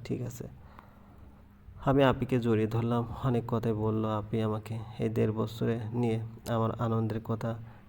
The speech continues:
সব, কিন্তু কেন জানি না মনে হচ্ছিল এসবের মধ্যে আমি আমার অনেক প্রিয় কিছু, ভালোবাসার কিছু হা-, হারিয়ে ফেলেছি। যদিও তেমনটা কিছু থাকার কথা না। কিছুক্ষণ পর বললাম, "আপি, আমি কি খুব স্পেশাল কিছু ভুলে গেছি?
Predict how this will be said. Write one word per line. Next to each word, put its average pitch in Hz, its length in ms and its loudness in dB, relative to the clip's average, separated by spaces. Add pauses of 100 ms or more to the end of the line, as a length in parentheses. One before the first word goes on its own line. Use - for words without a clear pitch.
(240)
সব, 117 220 4 (100)
কিন্তু 117 360 -2 (160)
কেন 123 240 0
জানি 131 200 4
না 117 280 2
মনে 113 280 2
হচ্ছিল 113 380 0 (420)
এসবের 113 400 2
মধ্যে 107 380 0
আমি 120 340 2
আমার 110 300 2
অনেক 107 260 2 (100)
প্রিয় 110 180 0
কিছু, 113 360 -6
ভালোবাসার 110 640 0
কিছু 113 280 -4
হা-, 120 220 -4
হারিয়ে 113 380 -4
ফেলেছি। 131 420 -6 (500)
যদিও 135 240 4
তেমনটা 139 380 4
কিছু 139 300 -4
থাকার 110 420 2
কথা 123 240 0
না। 117 340 2
কিছুক্ষণ 113 500 -2
পর 107 140 0
বললাম, 127 340 -6 (420)
"আপি, 117 280 -2 (220)
আমি 113 220 0
কি 113 140 -8
খুব 110 320 -6
স্পেশাল 113 440 -4
কিছু 113 260 -8
ভুলে 117 240 -2
গেছি? - 300 -6